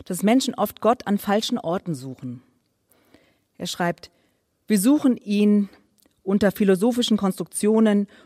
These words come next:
unter Projektionen unserer Wünsche und Ängste, unter übernatürlichen Wesen,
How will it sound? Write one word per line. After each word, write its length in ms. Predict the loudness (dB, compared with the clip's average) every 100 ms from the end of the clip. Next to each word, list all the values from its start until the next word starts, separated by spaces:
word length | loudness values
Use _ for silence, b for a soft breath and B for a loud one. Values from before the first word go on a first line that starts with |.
| b
unter 240 | -2 0
Projektionen 1040 | 0 2 0 0 -4 0 2 2 2 2 0 b b
unserer 380 | -4 -2 0 0
Wünsche 320 | 4 2 2
und 140 | -4 -2
Ängste, 600 | 0 0 0 0 0 -2 b b b b 0
unter 400 | 2 2 -2 -2
übernatürlichen 800 | 2 4 2 0 -2 -2 -2 0
Wesen, 460 | 0 0 -2 -4